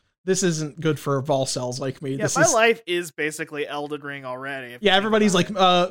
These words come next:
Speaker 1: maidenless plus no grace, L."
Speaker 2: <laughs>
Speaker 1: Yeah, they're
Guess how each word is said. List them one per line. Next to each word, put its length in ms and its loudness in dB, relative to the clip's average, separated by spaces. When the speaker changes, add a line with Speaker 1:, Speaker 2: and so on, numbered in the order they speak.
Speaker 1:
maidenless 600 6
plus 280 4
no 140 4
grace, 540 4
L." 420 4
Speaker 2:
<laughs> 80 -10
Speaker 1:
Yeah, 200 -2
they're 160 2